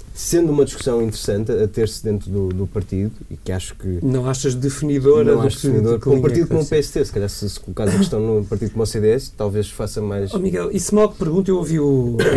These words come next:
Speaker 2: <coughs> a apresentação de candidatura de Luís
Speaker 1: Uhum.
Speaker 2: Montenegro, de resto, vi mais pelo teu texto no, no Expresso Online do que,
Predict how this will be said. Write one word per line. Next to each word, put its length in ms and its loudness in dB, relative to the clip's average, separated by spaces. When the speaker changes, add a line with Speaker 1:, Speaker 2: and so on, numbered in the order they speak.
Speaker 2:
<coughs> 300 0
a 20 0
apresentação 480 -2
de 60 -4
candidatura 580 -2
de 80 -2
Luís 280 0
Speaker 1:
Uhum. 80 2
Speaker 2:
Montenegro, 360 -2
de 60 -10
resto, 260 -6
vi 220 -4
mais 260 0
pelo 240 0
teu 160 0
texto 460 -4
no, 260 0
no 120 -2
Expresso 340 -4
Online 300 -2
do 100 -6
que, 260 -6